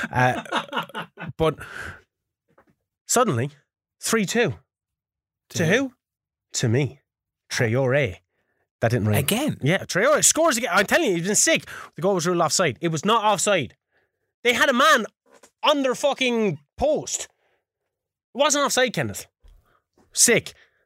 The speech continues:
Speaker 1: And I'm wondering, does that factor into the game? Is there, like, a bit of messed up fact? 'Cause you said
Speaker 2: Yep.
Speaker 1: you got in commentary one time. Where
Speaker 2: I've, I've gotten it, uh, and I've seen it. You get a goal ruled out, and then instantly the other team go off and score.
Speaker 1: But you said it came up in the text box going, "I don't know about that."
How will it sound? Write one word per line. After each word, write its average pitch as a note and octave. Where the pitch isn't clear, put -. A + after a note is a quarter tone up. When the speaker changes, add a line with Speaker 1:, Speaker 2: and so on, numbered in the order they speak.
Speaker 1:
And G3+
I'm B3
wondering, C#4
does E3
that A#3+
factor A3
into B3
the D#3+
game? G#2+
Is F3+
there, G3+
like, F#3+
a F3+
bit G3+
of D#3
messed G3
up F#3
fact? G#3
'Cause F3+
you C#4+
said -
Speaker 2:
Yep. G#3
Speaker 1:
you A#3
got A3+
in E3
commentary G#3+
one C#3+
time. C#3+
Where C#3
Speaker 2:
I've, C3+
I've D3
gotten F#3
it, G3
uh, -
and C#3+
I've C3
seen E3+
it. D#3
You D#3+
get E3
a D3+
goal D#3
ruled C#3+
out, C#3+
and B2+
then B2+
instantly C#3
the B2+
other C3
team B2
go B2
off A#2+
and A2+
score. G#2
Speaker 1:
But G#3+
you A#3+
said A#3+
it F#3
came G#3
up G#3+
in F#3
the D#3+
text -
box C3+
going, C3
"I C#3
don't D3
know D3
about A#2+
that." A#2+